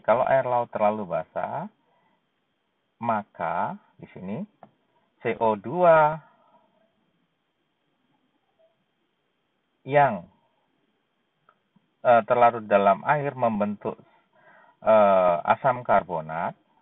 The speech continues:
maka kondisinya ketika terlalu basah, dia akan melepaskan ion H positifnya. Jadi di sini. Nah, kalau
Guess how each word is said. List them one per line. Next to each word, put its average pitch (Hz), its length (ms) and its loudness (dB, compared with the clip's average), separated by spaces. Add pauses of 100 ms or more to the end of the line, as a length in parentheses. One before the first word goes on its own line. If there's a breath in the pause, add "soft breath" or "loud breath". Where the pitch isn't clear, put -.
(300)
maka 123 500 -2
kondisinya 147 680 -4
ketika 160 500 -6
terlalu 123 560 -2
basah, 139 240 -6
dia 147 240 -8
akan 151 140 -10
melepaskan 135 1000 -2
ion 131 400 -4
H 123 320 -6
positifnya. 104 960 -12 (1500)
Jadi 95 240 -18
di 101 160 -18
sini. 85 240 -18 (2500)
Nah, 123 160 -2 (480)
kalau 185 320 6